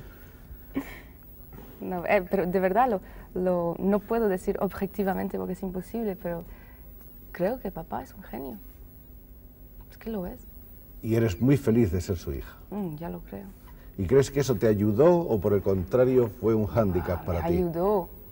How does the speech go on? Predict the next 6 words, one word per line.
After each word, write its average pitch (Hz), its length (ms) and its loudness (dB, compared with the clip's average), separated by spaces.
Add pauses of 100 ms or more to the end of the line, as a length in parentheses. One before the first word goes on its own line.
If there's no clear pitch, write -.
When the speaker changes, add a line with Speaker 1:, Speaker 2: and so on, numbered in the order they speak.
(420)
Speaker 1:
totalmente, 185 600 -8 (280)
completamente. 190 640 -8 (1040)
Speaker 2:
¿Cómo 147 260 6
descubriste 117 580 2
España? 87 580 -2 (1200)
Speaker 1:
Oh, 175 680 -4